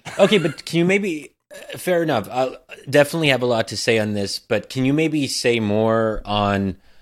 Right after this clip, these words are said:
Speaker 2: what the concern is and what, like, to, why is this potentially bad? Not that you're saying that, but I, there is obviously a note of concern and perhaps even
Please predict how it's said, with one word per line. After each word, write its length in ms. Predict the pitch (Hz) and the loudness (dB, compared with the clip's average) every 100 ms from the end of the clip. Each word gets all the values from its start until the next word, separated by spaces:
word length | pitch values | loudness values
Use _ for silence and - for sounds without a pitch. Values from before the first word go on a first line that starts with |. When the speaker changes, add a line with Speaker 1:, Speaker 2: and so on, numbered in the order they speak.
| - _ _ - - | -20 _ _ -20 -8
Speaker 2:
what 380 | 117 113 120 | 2 2 2
the 100 | - | 0
concern 580 | 110 107 98 - 107 107 | -2 -2 -4 0 0 2
is 640 | 117 123 117 - - - - _ _ - | 0 -2 -4 -6 -8 -10 -14 _ _ -4
and 400 | 117 110 107 101 | 0 2 0 4
what, 360 | 113 113 - _ _ _ | 4 4 0 _ _ _
like, 240 | 120 123 - - - | -14 -14 -14 -16 -8
to, 160 | - - - - - - - _ _ _ _ _ - | -8 -8 -10 -20 -20 -20 -20 _ _ _ _ _ -16
why 400 | 226 139 131 151 | -4 2 2 2
is 240 | 151 120 | 0 0
this 400 | 127 - - - _ - 135 - | -2 -4 -6 -10 _ -16 -16 -8
potentially 640 | 127 - 120 - 135 123 | -4 0 -2 -2 -4 -2
bad? 260 | 113 120 123 | 0 2 2
Not 200 | 139 143 | 0 -2
that 80 | 117 | -6
you're 120 | 117 | -6
saying 440 | - 120 113 113 | -4 -4 -2 -2
that, 340 | 101 95 95 - | -2 -2 -2 -4
but 100 | 104 | -4
I, 180 | 104 - _ _ | -4 -8 _ _
there 180 | 117 117 | -2 0
is 160 | 123 113 | 2 0
obviously 480 | 110 107 104 - | -2 -2 -4 -2
a 60 | 104 | -2
note 260 | 98 101 101 | 0 0 2
of 380 | 101 87 - - | 0 -4 -18 -14
concern 960 | - 98 - - 101 98 95 92 90 92 - | -10 -8 -4 0 2 2 0 -2 -6 -10 -10
and 280 | 101 92 | -6 -6
perhaps 360 | 87 107 104 - | -2 -2 -2 -4
even 400 | 104 104 98 92 | -4 -2 -4 -6